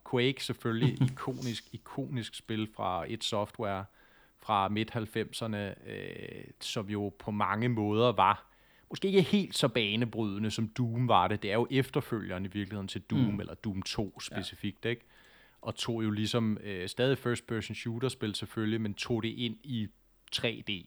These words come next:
Speaker 1: basically, ikke? Fordi Doom var jo i virkeligheden, kan du sige, fake tre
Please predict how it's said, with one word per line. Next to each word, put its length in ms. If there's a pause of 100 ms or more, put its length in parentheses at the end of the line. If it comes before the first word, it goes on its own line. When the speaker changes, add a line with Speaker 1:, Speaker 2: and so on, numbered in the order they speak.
(240)
Speaker 1:
basically, 460
ikke? 180
Fordi 320 (440)
Doom 280
var 240
jo 100
i 40
virkeligheden, 560
kan 160
du 60
sige, 200
fake 520 (480)
tre 400